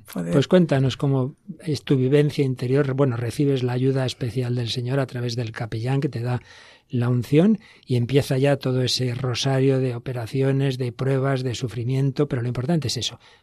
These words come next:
Speaker 2: ¿Cómo vives interiormente lo que a muchos les hunde, les lleva a separarse de Dios y a ti no?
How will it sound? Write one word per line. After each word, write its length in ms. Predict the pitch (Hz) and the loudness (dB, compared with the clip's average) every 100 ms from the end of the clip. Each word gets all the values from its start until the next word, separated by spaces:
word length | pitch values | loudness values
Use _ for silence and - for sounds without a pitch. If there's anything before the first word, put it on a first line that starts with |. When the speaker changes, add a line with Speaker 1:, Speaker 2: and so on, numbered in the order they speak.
| - | -8
Speaker 2:
¿Cómo 340 | - 180 185 - | 0 2 2 0
vives 400 | 135 139 131 143 | 0 2 0 -2
interiormente 880 | 120 113 117 127 120 127 123 120 127 | -4 -6 -4 -4 -2 0 0 -2 -4
lo 140 | 120 | -4
que 100 | 117 | -6
a 40 | 113 | -4
muchos 340 | 123 - 123 | -2 -2 -4
les 200 | 117 - | -4 -4
hunde, 500 | 123 135 123 127 131 - - - - | 0 2 2 0 -2 -6 -20 -18 -10
les 140 | 110 | -6
lleva 200 | 120 123 | -2 -2
a 20 | 117 | -2
separarse 480 | 120 123 123 123 | -2 -4 -4 -4
de 80 | 123 | -4
Dios 260 | 117 147 160 | -2 -2 -2
y 40 | |
a 40 | 104 | 0
ti 120 | 156 | 0
no? 240 | 190 - | 0 -4